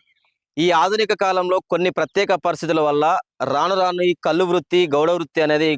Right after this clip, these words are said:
కనుమరుగయ్యే పరిస్థితి ఉంది. అది ఎందుకు, ఎలా అనే విషయాలు ఒకసారి మనం పరిశీలించి, ఇక్కడ కొంతమంది గౌడన్నలు ఉన్నారు, వాళ్ళని అడిగి తెలుసుకుందాం.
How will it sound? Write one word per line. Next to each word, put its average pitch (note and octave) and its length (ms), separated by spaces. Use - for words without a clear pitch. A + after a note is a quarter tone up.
కనుమరుగయ్యే E3+ 540
పరిస్థితి C#3 280
ఉంది. A2 160
అది C#3 140
ఎందుకు, F#3+ 440
ఎలా E3+ 460
అనే D3 180
విషయాలు D3+ 380
ఒకసారి C#3+ 360
మనం C3 140
పరిశీలించి, D#3 560
ఇక్కడ D3 180
కొంతమంది C#3+ 520
గౌడన్నలు D#3 400
ఉన్నారు, D3 200
వాళ్ళని C#3 280
అడిగి C#3 140
తెలుసుకుందాం. D3 480